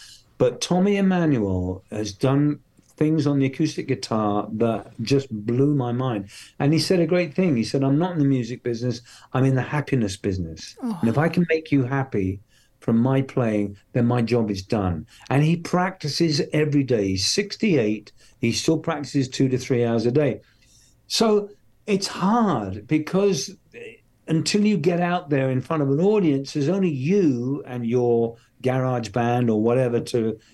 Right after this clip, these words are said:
Speaker 1: hear back what you've created. But it's so worth it. And it's, music to me has become my northern star.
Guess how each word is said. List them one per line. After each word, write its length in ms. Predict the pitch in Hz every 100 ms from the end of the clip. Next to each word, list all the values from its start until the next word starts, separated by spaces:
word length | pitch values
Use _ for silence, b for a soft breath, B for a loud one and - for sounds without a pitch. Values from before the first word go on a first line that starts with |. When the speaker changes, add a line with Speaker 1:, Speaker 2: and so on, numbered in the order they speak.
| b
Speaker 1:
hear 260 | 135 131 123
back 300 | 127 131 123
what 200 | 120 117
you've 320 | 120 117 -
created. 680 | - 135 175 196 - 95 - _ _ b b b _
But 160 | 139 135
it's 160 | 135
so 340 | - - 170 160
worth 460 | 135 135 131 -
it. 160 | 98 -
And 240 | 131 120
it's, 160 | 131 -
music 640 | - 127 139 196 160 165 -
to 100 | 139
me 220 | 135 131
has 140 | 123
become 460 | 113 123 - 135 123
my 180 | 120 117
northern 520 | 117 120 127 117 107
star. 640 | 98 - 110 104 95 90